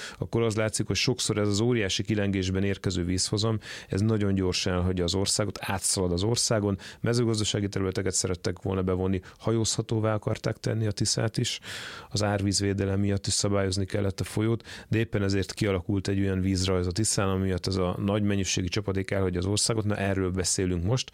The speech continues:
Az a fő törekvés, az a fő szándék, hogy az átrohanás helyett minél több vizet vissza tudjunk tartani.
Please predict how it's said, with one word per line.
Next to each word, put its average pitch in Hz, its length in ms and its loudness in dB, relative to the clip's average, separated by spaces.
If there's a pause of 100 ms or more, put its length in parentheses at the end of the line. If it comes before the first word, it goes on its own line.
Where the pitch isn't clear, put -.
(360)
Az 101 160 0
a 90 40 0
fő 98 200 -2
törekvés, 101 500 -2
az 98 100 -2
a 87 40 -2
fő 98 200 -4
szándék, 107 520 0 (220)
hogy 95 160 -2
az 92 140 2
átrohanás 95 640 0
helyett 113 280 0
minél 110 360 2
több 95 240 0
vizet 92 280 0
vissza - 240 0
tudjunk 90 360 -2
tartani. 110 460 -2